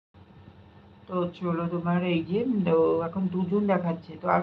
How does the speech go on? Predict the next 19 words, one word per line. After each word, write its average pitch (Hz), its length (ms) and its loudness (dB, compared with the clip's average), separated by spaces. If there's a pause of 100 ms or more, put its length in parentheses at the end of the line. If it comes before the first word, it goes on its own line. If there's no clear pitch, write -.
সবাই 202 260 2
কোথায়? 165 460 -4 (720)
এই 185 180 -2
তো 202 100 4
এতজন 190 480 2
ছিল, 185 320 2
হঠাৎ 175 300 2
করে 190 280 -2
সবাই 185 220 0
চলে 180 280 2
গেল, 180 240 2
বুঝলাম 170 460 2
না 180 160 -2
তো 175 80 -4
ব্যাপারটা, 175 680 -2 (600)
কেন 185 260 -4
এমন 190 280 2
হচ্ছে 196 320 -6
কেন? 190 240 -2